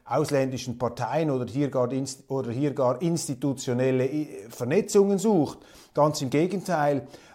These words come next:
Aber mir scheint, dass gerade im letzten Jahr, als der Krieg in der Ukraine ausgebrochen ist, auch innerhalb der Schweizerischen Volkspartei doch ein paar Leute ins Wanken geraten sind, Zweifel geäußert haben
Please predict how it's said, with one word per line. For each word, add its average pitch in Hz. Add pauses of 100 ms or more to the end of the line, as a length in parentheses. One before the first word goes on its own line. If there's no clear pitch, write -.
(120)
Aber 131
mir 156
scheint, 160
dass 135
gerade 151
im 123
letzten 190
Jahr, 110
als 117
der 117
Krieg 156
in 147
der 135
Ukraine 131
ausgebrochen 151
ist, 135 (240)
auch 123
innerhalb 196
der 139
Schweizerischen 135
Volkspartei 127 (360)
doch 185
ein 135
paar 139
Leute 156
ins 120
Wanken 180
geraten 160
sind, 156
Zweifel 180
geäußert 165
haben 139